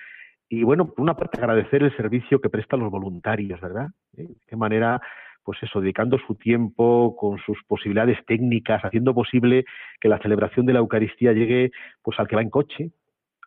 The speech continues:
al que está en su casa, al enfermo quizás en el hospital,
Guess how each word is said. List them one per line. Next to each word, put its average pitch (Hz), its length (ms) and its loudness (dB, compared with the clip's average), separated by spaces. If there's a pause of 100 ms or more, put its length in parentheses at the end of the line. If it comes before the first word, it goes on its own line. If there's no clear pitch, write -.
(120)
al 104 260 0
que - 80 -10
está - 140 -4
en 131 80 -2
su 117 120 -4
casa, 147 460 -4 (680)
al 110 140 2
enfermo 127 320 0
quizás 117 240 -2
en 117 80 0
el 107 100 2
hospital, 135 680 0